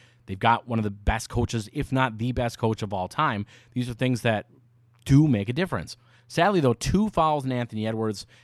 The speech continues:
and we make a lineup change, but Anthony Edwards actually ends up staying in. And this is the lineup we go with. Beasley, Towns, Beverley, Jaden, and Edwards. So kind of an interesting group there.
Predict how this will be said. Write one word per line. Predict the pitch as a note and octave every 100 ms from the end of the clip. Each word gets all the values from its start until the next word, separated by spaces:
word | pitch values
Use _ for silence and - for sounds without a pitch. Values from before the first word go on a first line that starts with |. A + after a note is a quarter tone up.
| _
and | A2+
we |
make | A#2 B2+
a |
lineup | C3 C3+ B2+
change, | - A2 G2+ -
but | E3 D3+
Anthony | A2 E3+ A#3
Edwards | A#3 A3+ D#3+
actually | D3+ -
ends | C#3+
up | B2+
staying | - - B2 B2
in. | A2+ D#2+ - - -
And | B2
this | D3
is | D3
the | B2
lineup | B2 B2 A#2+
we |
go | A2+ A#2
with. | A2+ F#2 F#2+
Beasley, | - D#3 E3+ G3
Towns, | E3+ C#3 C3 C3 C3
Beverley, | G2 A#2 B2+ D3+ E3 E3+ - _ _
Jaden, | A2 G#2 B2+ C#3 D3+ -
and | G#2 A2 B2 B2+ - F#2+
Edwards. | A2 F2 C2+ - - _ _ -
So | G2
kind | F2+ B2+
of | B2
an |
interesting | G#2+ G#2 G2 F#2+
group | G2 F#2
there. | G#2+ B2+